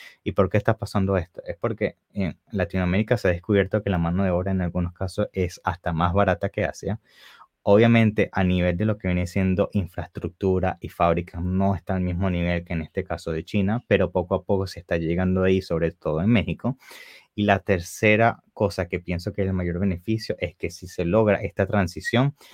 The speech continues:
te vas a ahorrar lo más costoso de producir en Asia, que es envíos, ¿correcto? O sea, los envíos se llevan la mayor cantidad del margen de ganancia, porque los containers, llevar un container de China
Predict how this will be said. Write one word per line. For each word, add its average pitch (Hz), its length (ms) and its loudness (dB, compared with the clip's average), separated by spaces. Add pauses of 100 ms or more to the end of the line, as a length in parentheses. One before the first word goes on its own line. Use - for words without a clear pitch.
(180)
te 98 100 4
vas 87 160 4
a 104 40 6
ahorrar 101 500 4
lo 95 340 2
más 95 300 2
costoso 104 480 -2
de 101 100 2
producir 82 400 -4
en 90 140 0
Asia, 107 340 -2
que 85 180 -2
es - 220 -6 (140)
envíos, 85 640 -2
¿correcto? 85 520 -4
O - 20 -8
sea, 87 260 0
los 85 200 0
envíos 92 460 0
se 87 200 -2
llevan 90 420 0
la 87 80 0
mayor 82 300 -2
cantidad 87 340 -4
del 85 80 -2
margen 87 320 -2
de 85 100 -2
ganancia, 101 540 -4 (540)
porque 90 280 -2
los 87 160 -6
containers, 101 760 2
llevar 87 240 0
un 87 80 -2
container 92 460 -2
de 85 140 -2
China 90 540 -2